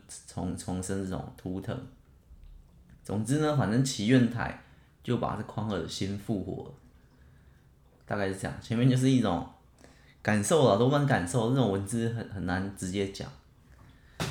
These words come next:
有点诗化的文字。然后这个少年呢，主角，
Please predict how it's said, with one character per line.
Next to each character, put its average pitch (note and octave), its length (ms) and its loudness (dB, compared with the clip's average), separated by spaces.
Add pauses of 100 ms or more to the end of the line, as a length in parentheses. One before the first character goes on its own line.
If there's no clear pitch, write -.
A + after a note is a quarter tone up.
(440)
有 A2 140 0
点 G#2+ 160 2
诗 G#2+ 340 -2
化 A2 240 2
的 - 120 -8 (140)
文 F#2 180 -4
字。 F2 300 -8 (840)
然 G2 100 -4
后 B2+ 120 2
这 D#3 80 0
个 D3+ 60 -2
少 D3 240 2
年 G#2+ 200 4
呢， G#2 220 -2
主 G2 160 -4
角， C#2+ 340 -6